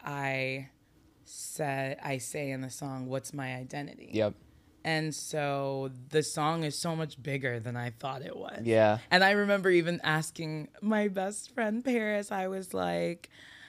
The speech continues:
Speaker 1: girl, I, you know what I didn't even think of? Like, right before I, like, pl-, pay for it to go on Spotify,
Speaker 2: Uh-huh.
Speaker 1: I was like, "Girl,
Speaker 2: <laughs>
Speaker 1: I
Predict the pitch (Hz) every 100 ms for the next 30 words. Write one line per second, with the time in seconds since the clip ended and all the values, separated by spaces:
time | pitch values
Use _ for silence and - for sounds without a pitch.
0 | - - - - 208 202 165 - 165 180
1 | 240 254 269 330 302 269 247 180 180 208
2 | 202 165 143 131 139 147 165 - 151 -
3 | 139 135 127 - - 135 - 160 147 -
4 | 139 147 147 135 - - 160 156 - -
5 | 127 139 127 143 190 143 - 151 170 151
6 | - 151 -